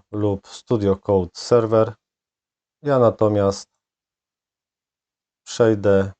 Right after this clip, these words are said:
pokażę Wam, jak to zrobić przez Sambę. Moim zdaniem to jest najprościej.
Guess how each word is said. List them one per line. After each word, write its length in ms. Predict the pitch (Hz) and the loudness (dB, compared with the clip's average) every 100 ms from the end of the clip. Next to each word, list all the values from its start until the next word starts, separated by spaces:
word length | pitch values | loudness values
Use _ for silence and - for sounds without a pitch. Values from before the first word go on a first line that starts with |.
| _ _ - | _ _ -8
pokażę 460 | 107 - 98 92 92 | -6 -2 -2 0 -2
Wam, 320 | 92 90 90 - _ | -2 -4 -8 -16 _
jak 200 | 135 117 | -8 -6
to 100 | - | -6
zrobić 420 | 92 98 92 90 | -4 -2 -2 -4
przez 320 | - - 87 - | -12 -8 -8 -6
Sambę. 440 | 92 90 87 85 _ _ _ _ _ - | -4 -4 -6 -10 _ _ _ _ _ -8
Moim 260 | 151 107 | -4 -4
zdaniem 500 | 95 95 95 95 85 - | -2 -2 0 -2 -4 -6
to 80 | 98 | -4
jest 160 | 90 92 | -4 -4
najprościej. 760 | 87 85 - 90 - 87 85 | -6 -6 -8 -8 -8 -10 -10